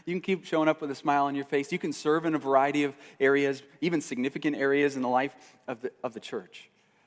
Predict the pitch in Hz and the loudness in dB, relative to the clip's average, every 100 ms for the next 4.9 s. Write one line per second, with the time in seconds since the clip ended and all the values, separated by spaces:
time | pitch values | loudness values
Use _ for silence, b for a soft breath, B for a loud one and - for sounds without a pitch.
0 | _ - 127 139 160 165 123 131 165 135 | _ -6 -4 -2 -2 -2 -4 -4 -6 -4
1 | 147 151 123 131 135 - 131 131 127 107 | -2 -2 -4 -4 -4 -6 -6 -4 -2 -4
2 | 107 - 127 123 123 127 131 - 120 101 | -8 -12 -12 -10 -6 -6 -6 -10 -10 -10
3 | b b 127 123 120 123 120 110 101 - | b b -12 -8 -6 -6 -8 -10 -16 -16
4 | 120 107 - - 107 101 - 92 65 | -12 -12 -14 -14 -12 -12 -14 -16 -16